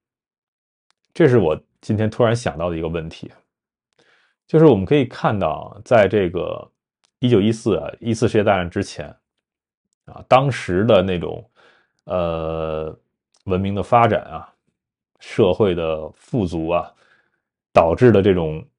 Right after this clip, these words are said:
人的这种信心的这种膨胀啊，以及想要炫耀自己的这个力量啊，他完全没有顾及有可能发生的一个全面的世界大战。当时没有人相信，很多人不相信会打起这个战争，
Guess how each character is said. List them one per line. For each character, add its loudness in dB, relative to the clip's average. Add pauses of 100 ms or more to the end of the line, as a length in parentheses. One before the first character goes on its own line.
(180)
人 -2
的 2
这 -6
种 -10
信 -4
心 -2
的 -2
这 -8
种 -12
膨 -8
胀 0 (280)
啊， -20
以 -6
及 -6
想 -8
要 -6
炫 -2
耀 -4
自 -14
己 -14
的 -10
这 -4
个 -4
力 2
量 -8 (800)
啊， -20 (240)
他 -4
完 4
全 2
没 2
有 4
顾 2
及 -2
有 2
可 -4
能 -6
发 2
生 -4
的 -6 (200)
一 -10
个 -10
全 -6
面 2
的 -6
世 -8
界 -4
大 -4
战。 -6
当 -4
时 -2
没 0
有 4
人 -4
相 -4
信， -8
很 -14
多 -4
人 -4
不 -4
相 -2
信 -4
会 -2
打 -2
起 -12
这 -14
个 -8
战 -10
争， -14